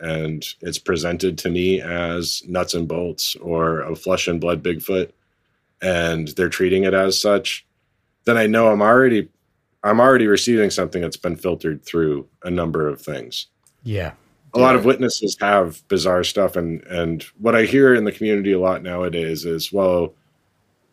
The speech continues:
Speaker 1: the people doing the investigation don't care about the other weird stuff that happened. They don't want the high strangeness because it makes their story less credible.
Speaker 2: Yeah.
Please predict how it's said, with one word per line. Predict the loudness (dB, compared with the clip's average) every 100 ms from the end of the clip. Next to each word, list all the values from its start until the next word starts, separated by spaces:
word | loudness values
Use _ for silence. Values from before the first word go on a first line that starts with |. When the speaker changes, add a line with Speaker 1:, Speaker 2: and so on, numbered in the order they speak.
| -4
Speaker 1:
the | 2
people | 6 6
doing | 6 4 4
the |
investigation | 2 2 0 2 2 2 0 -2
don't | -2 -2 -4
care | 0 2 2
about | 0 -4 -6 -12 -8
the | -2
other | -2 0 -2
weird | 0 -2 -2
stuff | -4 -6 -8
that | -10 -10
happened. | -8 -10 -10 -4
They | -4
don't | -2
want | -2 -2
the | -2
high | -2 -4
strangeness | -4 -8 -8 -12 -14
because | -10 -8 -6
it | -6
makes | -6 -4
their | -4
story | -4 -2 -2 -2
less | -4 -8
credible. | -8 -10 -10 -16 -18 _ _
Speaker 2:
Yeah. | -2 0 0